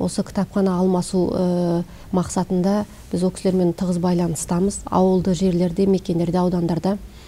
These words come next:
Оларға біз енді сырттан, ә, абонемент дейміз ғой, сондай қызмет көрсетеміз. Ә, кітап алмасу арқылы жүргізіледі.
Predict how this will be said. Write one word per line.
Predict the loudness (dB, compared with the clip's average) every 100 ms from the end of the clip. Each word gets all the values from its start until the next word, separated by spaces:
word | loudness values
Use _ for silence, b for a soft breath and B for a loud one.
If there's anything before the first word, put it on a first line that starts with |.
| B B B -2
Оларға | 4 4 4 4
біз | 4 4
енді | 4 4
сырттан, | -2 -2 -4 -2 0 0 -2 -4
ә, | 0 2 4 2 2 2
абонемент | 2 4 6 4 2
дейміз | 0 0
ғой, | 0 0 -2 B B -8
сондай | 0 2 4 4 2 -2
қызмет | -4 2 2 2
көрсетеміз. | -2 -2 0 0 0 -4 -18 B B B B
Ә, | 0 2 2 2 0 -4 -16 -14
кітап | 0 0 4
алмасу | 2 4 2 2 0
арқылы | 0 0 0 -2 -4
жүргізіледі. | -2 0 0 0 0 -4